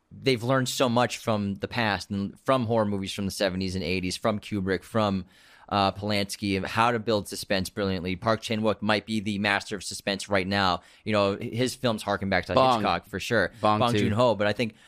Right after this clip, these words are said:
Speaker 1: Park Chan-wook, we gotta see his movie. It's, uh, we can go see it tomorrow night if you want. Uh,
Speaker 2: Yeah.
Speaker 1: Decision to Leave is his latest film. He's, I think, one of the best working in the genre because he's definitely that, that line of horror psych-,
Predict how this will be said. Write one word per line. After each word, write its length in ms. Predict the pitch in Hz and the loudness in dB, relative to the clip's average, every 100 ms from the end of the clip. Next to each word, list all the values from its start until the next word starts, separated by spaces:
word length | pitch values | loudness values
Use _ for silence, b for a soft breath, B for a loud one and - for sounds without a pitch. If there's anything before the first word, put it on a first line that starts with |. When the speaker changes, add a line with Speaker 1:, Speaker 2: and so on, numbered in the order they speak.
| b | b
Speaker 1:
Park 220 | 156 147 | 0 0
Chan-wook, 520 | - 139 120 156 131 - _ _ | 0 0 2 4 2 -2 _ _
we 120 | 120 131 | 0 2
gotta 240 | 117 - - | 2 0 -10
see 180 | - 127 | -2 0
his 160 | 107 | 2
movie. 220 | 120 123 | 2 2
It's, 160 | 101 - | 0 0
uh, 160 | 117 110 | -2 0
we 140 | 110 | 0
can 60 | 110 | 0
go 80 | 101 | 0
see 140 | 110 | -2
it 40 | 92 | -2
tomorrow 220 | 101 92 | 0 0
night 120 | 101 | 0
if 120 | - | -2
you 60 | 92 | -2
want. 200 | 85 - | -2 -2
Uh, 200 | 92 90 | -4 -2
Speaker 2:
Yeah. 80 | 104 | 2
Speaker 1:
Decision 240 | 208 101 92 | 0 -2 -6
to 100 | 98 | -4
Leave 180 | 98 | -2
is 80 | 87 | -2
his 100 | 90 - | -6 -4
latest 320 | 95 87 - | -4 -4 0
film. 240 | 120 92 - _ _ | 0 0 -4 _ _
He's, 200 | 165 151 | 2 4
I 120 | 123 | 2
think, 180 | 123 113 | 0 0
one 140 | 110 | 0
of 40 | 98 | 2
the 40 | |
best 340 | 101 95 - b b b b b b | 0 0 -6 b b b b b b
working 400 | 127 147 143 135 | 2 2 2 0
in 60 | 123 | 2
the 100 | 110 | 2
genre 440 | 113 131 165 151 | 4 4 4 2
because 440 | 120 117 135 123 110 | 0 2 2 2 2
he's 260 | 131 127 | 0 0
definitely 440 | 120 123 135 147 139 | -2 2 2 2 2
that, 360 | 127 120 113 | 2 2 0
that 220 | 117 113 95 | 2 2 2
line 320 | 120 143 127 | 0 2 2
of 120 | 104 | -2
horror 400 | - 120 120 117 | 0 2 4 4
psych-, 380 | - 110 104 | 2 -2 -2